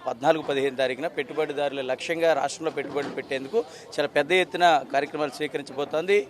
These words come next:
దీనికి సంబంధించి అంటే రాష్ట్రంలో ఎలాంటి పెట్టుబడులు రాబోతున్నాయి, కూటమి ప్రభుత్వం ఎలా అభివృద్ధి చేయబోతుంది రాష్ట్రాన్ని అనేది మనతో మాట్లాడడానికి ప్రభుత్వ కే-, యార్లగడ్డ వెంకట్రావు ఉన్నారు మనతో. సార్, ఈ, ఈ నెల పద్నాలుగు, పదిహేనున పెట్టుబడిదారుల లక్ష్యంగా ఆంధ్రప్రదేశ్లో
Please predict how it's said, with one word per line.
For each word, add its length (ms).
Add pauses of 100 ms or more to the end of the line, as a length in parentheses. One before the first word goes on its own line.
దీనికి 240
సంబంధించి 420
అంటే 220
రాష్ట్రంలో 420
ఎలాంటి 280
పెట్టుబడులు 460
రాబోతున్నాయి, 460 (300)
కూటమి 200
ప్రభుత్వం 320
ఎలా 160
అభివృద్ధి 300
చేయబోతుంది 360
రాష్ట్రాన్ని 420
అనేది 160
మనతో 220
మాట్లాడడానికి 680 (260)
ప్రభుత్వ 260
కే-, 360
యార్లగడ్డ 320
వెంకట్రావు 380
ఉన్నారు 180
మనతో. 300 (300)
సార్, 180 (200)
ఈ, 80 (300)
ఈ 40
నెల 120
పద్నాలుగు, 540
పదిహేనున 520 (340)
పెట్టుబడిదారుల 560
లక్ష్యంగా 640 (100)
ఆంధ్రప్రదేశ్లో 480